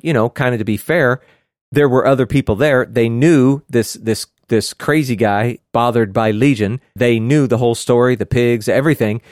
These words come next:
and just the natural spreading from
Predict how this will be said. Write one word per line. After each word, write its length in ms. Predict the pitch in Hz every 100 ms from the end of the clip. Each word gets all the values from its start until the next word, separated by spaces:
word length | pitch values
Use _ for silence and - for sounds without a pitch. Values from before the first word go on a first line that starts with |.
| _ _ -
and 560 | 131 123 117 110 113
just 240 | 107 147 -
the 80 | 117
natural 400 | 120 127 - 113
spreading 540 | - 120 110 110 107 _ _
from 400 | - 123 107 98